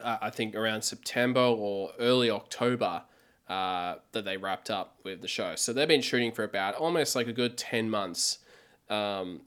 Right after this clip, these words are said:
with the show. And, um, but I guess, you know, it, it was a pretty, I get, you know, disappointing panel as well because, um, they couldn't show anything <laughs> really.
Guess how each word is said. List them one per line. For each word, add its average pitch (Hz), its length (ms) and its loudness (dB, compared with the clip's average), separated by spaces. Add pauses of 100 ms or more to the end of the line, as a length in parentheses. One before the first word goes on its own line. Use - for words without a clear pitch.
(120)
with 101 220 -6
the 101 60 -8
show. 95 480 -2 (720)
And, 101 420 -2
um, 90 840 -4 (200)
but 147 160 0
I 143 120 4
guess, 175 380 4
you 156 60 4
know, 139 140 8
it, 135 280 4
it 135 180 4
was 135 340 6
a 135 80 0
pretty, 123 580 0 (720)
I 139 80 -4
get, 147 300 -6
you 135 100 2
know, 120 140 4
disappointing 127 640 2
panel 120 340 4
as 110 160 0
well 123 280 4
because, 113 580 0
um, 113 560 2 (1080)
they 110 160 2
couldn't 127 320 2
show 135 300 4
anything 110 480 0
<laughs> - 20 0
really. 127 600 6